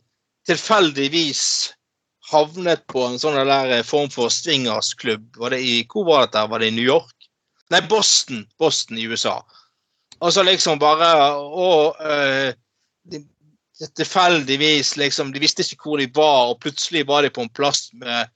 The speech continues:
en svær sånn der divan som folk kunne knulle på, og det viste pornofilmer på veggen. Og vi, vi, vi ble, vi ble reddet ut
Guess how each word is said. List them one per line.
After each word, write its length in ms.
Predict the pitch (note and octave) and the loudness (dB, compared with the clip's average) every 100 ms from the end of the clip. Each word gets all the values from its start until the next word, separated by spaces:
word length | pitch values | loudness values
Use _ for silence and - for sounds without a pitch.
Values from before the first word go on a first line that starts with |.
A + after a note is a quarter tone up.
| _ _ _ - | _ _ _ -4
en 220 | C#3 C3+ | -4 -2
svær 500 | - - D#3+ C#3+ A#2+ | -6 2 4 4 2
sånn 160 | D3 C#3 | 0 -2
der 140 | A#2+ | -2
divan 500 | B2+ B2 C#3+ B2+ A2+ | -4 0 4 4 2
som 120 | A2+ B2+ | -4 -4
folk 220 | C3 - | -4 -4
kunne 160 | A#2 A2+ | -10 -8
knulle 380 | - A#2+ C3 | -4 -2 -2
på, 240 | B2+ A#2+ A2 | -2 0 0
og 80 | A#2 | 2
det 120 | A#2+ | 0
viste 260 | B2 - B2+ | 0 -4 -2
pornofilmer 600 | D3+ B2+ A#2 A2+ A2 G#2 | 0 2 2 2 0 0
på 140 | A#2 A2 - _ _ _ - | 4 2 2 _ _ _ -4
veggen. 480 | C#3 D3 B2 A2+ | 0 0 0 -4
Og 80 | C3 | -2
vi, 120 | D#3 E3+ | 0 -2
vi, 160 | D#3 F#3 - | -2 -4 -2
vi 160 | D#3+ D#3 | -2 0
ble, 200 | D#3 D3 C3+ _ _ _ _ C3+ | 2 2 0 _ _ _ _ -8
vi 120 | D3+ | -2
ble 160 | D3+ D3 | 0 2
reddet 500 | D3+ F#3 E3+ C#3 E3 | 0 0 -6 -8 -6
ut 280 | E3+ D#3 | -8 -8